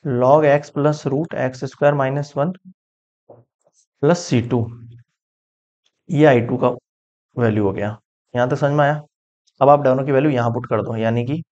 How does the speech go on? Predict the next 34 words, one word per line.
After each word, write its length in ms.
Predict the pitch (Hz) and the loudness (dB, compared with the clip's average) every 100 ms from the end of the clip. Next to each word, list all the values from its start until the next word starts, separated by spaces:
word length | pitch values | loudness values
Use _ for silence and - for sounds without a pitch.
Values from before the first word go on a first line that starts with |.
| _ - | _ -8
simply 380 | 120 117 123 131 | -4 -2 2 2
आपको 200 | 120 123 | 2 0
क्या 140 | 123 | -2
करना 240 | 120 113 123 | 0 0 -2
है, 60 | 175 _ _ _ _ _ - | -6 _ _ _ _ _ -10
integrate 580 | 123 123 131 131 147 156 | -8 -4 -2 2 2 2
x 220 | 127 127 - | 0 -4 -6
plus 240 | 151 135 - | -4 -4 -8
two 200 | - 147 175 - | -8 -6 -6 -8
upon 440 | 123 135 135 156 143 | -8 -2 0 0 -4
root 320 | 123 135 147 107 | -4 -6 -4 -6
x 240 | 120 127 | -6 -8
square 340 | 131 - 139 143 | -12 -6 -4 -2
minus 400 | 123 123 131 131 | -4 -6 -8 -8
one 220 | 127 131 | -6 -4
dot 240 | 127 139 135 | -2 -2 0
dx। 400 | 131 147 120 - - _ _ _ _ - | 2 2 0 -8 -20 _ _ _ _ -2
का 60 | 139 | 0
answer 300 | 135 135 139 | 0 0 0
क्या 200 | 139 135 | 2 2
है 100 | 143 | 2
मेरे 160 | 131 | -2
पास? 260 | 131 160 185 - | -2 -2 -2 -14
सर, 200 | 165 139 | -10 -8
इसका 260 | 135 - 143 | -8 -6 -6
answer 260 | 131 135 | -6 -4
है 60 | 139 | -4
मेरे 160 | 123 120 | -4 0
पास 280 | 147 160 - | 0 0 -8
हाफ 420 | - 117 120 170 - _ _ _ _ _ _ - | -6 4 6 4 0 _ _ _ _ _ _ -4
आई 200 | 131 120 | 0 0
वन 220 | 135 156 | 0 -2
प्लस 280 | 151 131 135 | -2 -2 -4
टू 240 | _ 160 | _ -6